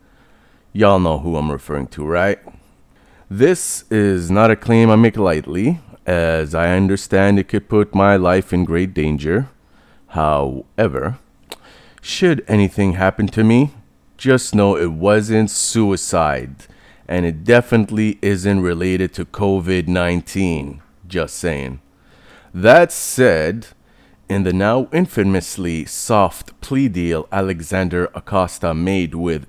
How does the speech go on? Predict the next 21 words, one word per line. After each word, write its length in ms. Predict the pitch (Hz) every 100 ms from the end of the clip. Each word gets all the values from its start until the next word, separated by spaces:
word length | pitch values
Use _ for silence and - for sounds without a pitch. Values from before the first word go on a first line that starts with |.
| -
Epstein's 640 | 90 - - 92 85 80
attorneys, 800 | 78 - 123 107 85 120 135 - _ _ - - - _ _
it 60 | 120
was 260 | 123 139
revealed 520 | 123 117 131 139 127 110
that 280 | 101 98 -
Epstein 500 | 113 - - 110 101
might 320 | 95 98 123
be 160 | 127 131
a 60 | 131
part 320 | - 131 127
of, 180 | 127 98
or 300 | 87 87 -
is 240 | 120 160 123
a 60 |
part 360 | 92 - 95 87
of, 300 | 90 104 110 - - - - _ _ -
of 120 | 107
an 120 | 120
intelligence 920 | 123 120 135 135 127 120 131 127 - - -
agency. 720 | 139 127 92 76 - 78 67